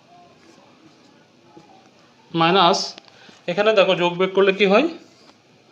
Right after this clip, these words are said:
a minus থ্রি এ, মাইনাস থ্রি এ থেকে a বাদ দিলে কি হয়? মাইনাস টু এ plus টু বি minus টু সি divided by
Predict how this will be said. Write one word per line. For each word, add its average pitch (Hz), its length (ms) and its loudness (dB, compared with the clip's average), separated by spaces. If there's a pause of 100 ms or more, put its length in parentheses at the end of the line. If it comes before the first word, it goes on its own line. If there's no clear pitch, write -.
(540)
a 208 40 6 (360)
minus 185 280 6 (120)
থ্রি 220 160 -2 (140)
এ, - 20 -6 (240)
মাইনাস 190 340 2
থ্রি 220 120 -4 (100)
এ - 100 6
থেকে 240 220 0
a - 80 2
বাদ 185 180 6
দিলে 196 180 -2
কি 202 120 2
হয়? 277 120 2 (680)
মাইনাস 196 340 6 (140)
টু 220 80 2 (180)
এ - 20 6 (2000)
plus 190 400 6 (340)
টু 202 120 2 (160)
বি 240 120 2 (360)
minus 160 380 2 (260)
টু 170 120 0 (180)
সি 170 140 0 (1300)
divided 180 380 2
by 226 100 6